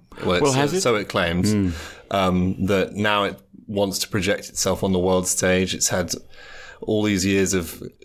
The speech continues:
Speaker 1: focusing almost entirely on the rocket program and the missile testing and blah, blah, blah. Um, and now Kim Jong-un is kind of stepping out,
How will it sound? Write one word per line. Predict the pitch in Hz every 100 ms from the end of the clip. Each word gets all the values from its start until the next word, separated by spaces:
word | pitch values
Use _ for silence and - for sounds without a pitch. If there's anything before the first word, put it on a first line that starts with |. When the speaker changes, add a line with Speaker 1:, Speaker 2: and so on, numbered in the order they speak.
| -
Speaker 1:
focusing | - 110 98 95 101
almost | 98 98 95
entirely | 98 90 101 95
on | 95 92
the |
rocket | 95 113 127 -
program | 113 110 113 110
and | 98
the | 95
missile | 110 - 113
testing | 104 113 101 - 107 104 101
and | 101 90 90 87
blah, | 95
blah, | 92 90
blah. | 92 90 92 - - - - -
Um, | 98 95 92 95 -
and | 107 104
now | 107 104
Kim | 120
Jong-un | 101 98 95
is | 90
kind | -
of | 87
stepping | - 107 - 98
out, | 92 92 -